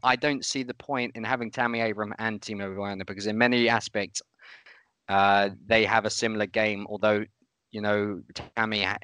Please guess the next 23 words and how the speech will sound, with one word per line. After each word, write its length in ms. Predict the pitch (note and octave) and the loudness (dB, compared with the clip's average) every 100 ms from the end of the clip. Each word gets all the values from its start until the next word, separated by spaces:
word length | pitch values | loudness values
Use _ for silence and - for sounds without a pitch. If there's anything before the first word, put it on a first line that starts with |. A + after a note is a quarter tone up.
| - | -8
has 180 | G#2+ G2+ | -10 -2
better 260 | A2+ G2+ - | 0 0 -2
hold-up 380 | A#2 A2+ - | -6 -4 -6
play, 200 | - G2 | -4 -4
if 100 | F#2 | -2
you 120 | G2+ G2 | -2 -2
ask 200 | F#2 - | -2 0
me. 100 | G#2 | 6
Well, 220 | B2+ C#3 | 6 8
let's 260 | D#3 D3 - | 6 4 0
say 280 | - C#3 C3 | 2 2 4
like 240 | B2 G2 | 2 0
this, 140 | G#2+ - - - | -4 -8 -18 -8
he 100 | B2 | -2
has 240 | A#2+ C3+ A#2+ | 4 4 4
the 240 | B2+ A#2+ A2 _ _ _ _ - | 0 -2 -2 _ _ _ _ -8
possibility 720 | A#2+ - A#2+ D3 C#3+ - A2 | -6 -4 2 4 4 2 -2
to 120 | G#2 | 0
have 160 | G#2+ F#2+ | 0 2
better 180 | G#2+ F#2 | 0 2
hold-up 340 | G#2 G2+ G2 | -2 -2 -6
play, 260 | - G#2 G#2+ | -4 -2 -2
but 220 | G#2+ G#2 | -2 -4